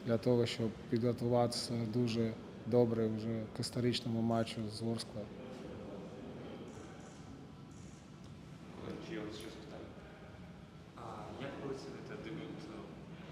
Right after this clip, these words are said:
Speaker 3: в офіс-, перший дебют в офіційному матчі саме Івана Петрика?
Speaker 1: Е, Іван довго не грав, е, не було ігрової практики в нього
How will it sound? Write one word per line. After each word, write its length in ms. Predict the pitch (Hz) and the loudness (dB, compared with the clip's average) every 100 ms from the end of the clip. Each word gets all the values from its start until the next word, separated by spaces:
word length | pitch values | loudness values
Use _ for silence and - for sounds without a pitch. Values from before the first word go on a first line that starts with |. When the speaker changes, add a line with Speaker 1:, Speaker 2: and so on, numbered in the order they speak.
| - - | -12 -12
Speaker 3:
в 40 | 110 | -10
офіс-, 320 | - - - | -10 -10 -6
перший 280 | 135 120 139 | -6 -4 -6
дебют 240 | 113 110 117 110 | -6 -6 -6 -8
в 80 | 110 | -8
офіційному 360 | - - - - | -8 -8 -10 -8
матчі 420 | 113 113 - 107 101 101 | -8 -8 -8 -8 -6 -6
саме 200 | 107 107 | -6 -6
Івана 200 | 104 104 104 104 101 | -6 -6 -8 -10 -10
Петрика? 340 | - - - - - - - - - - - - - - - - 131 117 117 117 120 120 120 110 | -10 -10 -10 -12 -12 -14 -14 -14 -12 -12 -12 -12 -12 -12 -12 -4 0 2 2 4 4 2 2 2
Speaker 1:
Е, 40 | 127 | 6
Іван 380 | 135 135 131 | 10 10 10
довго 340 | 120 139 127 127 | 8 6 8 6
не 120 | 123 | 6
грав, 400 | 120 131 131 127 - - - | 6 8 8 6 0 -6 -4
е, 340 | 120 117 117 | 0 0 0
не 80 | 120 | 0
було 260 | 110 123 127 | 4 6 8
ігрової 340 | 120 120 120 | 8 8 6
практики 560 | 113 123 123 123 117 120 113 | 8 8 8 6 0 2 6
в 20 | |
нього 440 | 123 120 117 113 | 6 6 4 2